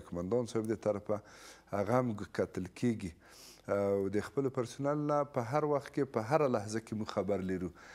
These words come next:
او هماهنګي د استخباراتو سره یا د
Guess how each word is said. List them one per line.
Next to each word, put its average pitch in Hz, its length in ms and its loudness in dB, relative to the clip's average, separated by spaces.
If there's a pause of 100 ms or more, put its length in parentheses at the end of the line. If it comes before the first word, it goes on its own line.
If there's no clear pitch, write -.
(340)
او 98 240 2 (220)
هماهنګي 117 640 0
د 143 180 2
استخباراتو 131 720 2
سره 95 340 0
یا 92 200 0
د 87 120 -4